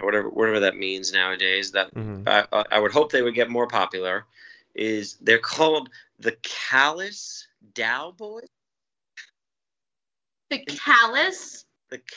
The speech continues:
Speaker 1: Callous Dow Boys. I actually have one of their T-shirts hanging up in my, <laughs> my closet. Uh, they're
Speaker 2: Is
Speaker 1: from Atlanta, Georgia, and I really like them. I actually went out of my way to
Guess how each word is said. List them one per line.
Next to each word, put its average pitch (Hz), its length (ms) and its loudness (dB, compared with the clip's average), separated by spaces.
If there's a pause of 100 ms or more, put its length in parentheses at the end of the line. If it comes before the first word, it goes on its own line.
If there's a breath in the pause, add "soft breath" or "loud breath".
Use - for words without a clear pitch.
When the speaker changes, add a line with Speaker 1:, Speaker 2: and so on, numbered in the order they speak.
(140)
Speaker 1:
Callous 160 500 -2
Dow 135 480 -4
Boys. 95 440 -12
I - 80 -8
actually 139 420 -12 (680 soft breath)
have 131 180 -2
one 127 120 -2
of 123 60 -2
their 104 100 -2
T-shirts 98 640 -8
hanging 107 300 -2
up 101 100 -4
in 101 80 -8
my, 101 120 0 (100)
<laughs> - 80 -10
my 107 200 -2
closet. 107 560 -2 (880 loud breath)
Uh, 127 240 8
they're 135 120 6
Speaker 2:
Is 143 100 2
Speaker 1:
from 180 140 0
Atlanta, 147 600 0
Georgia, 113 1120 -2 (800)
and 113 280 0
I 117 160 2
really 120 640 -2
like 113 420 2
them. 78 380 -4 (200)
I 107 200 4
actually 113 380 2
went 113 200 0
out 120 160 4
of 123 60 -2
my 123 140 4
way 113 500 4 (560)
to 101 840 -2